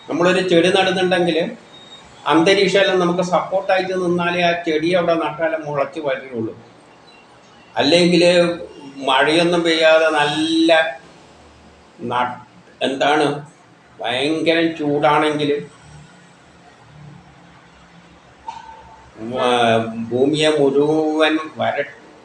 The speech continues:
വരട്ടിക്കളയുന്ന തരത്തിലുള്ള ചൂടാണെങ്കിൽ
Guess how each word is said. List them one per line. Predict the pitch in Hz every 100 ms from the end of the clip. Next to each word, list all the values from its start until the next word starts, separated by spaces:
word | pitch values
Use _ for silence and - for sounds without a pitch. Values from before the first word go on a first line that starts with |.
| - -
വരട്ടിക്കളയുന്ന | 98 107 127 - - 170 175 160 160 160 156
തരത്തിലുള്ള | 160 156 156 151 147 147
ചൂടാണെങ്കിൽ | 147 123 147 147 151 143 139 143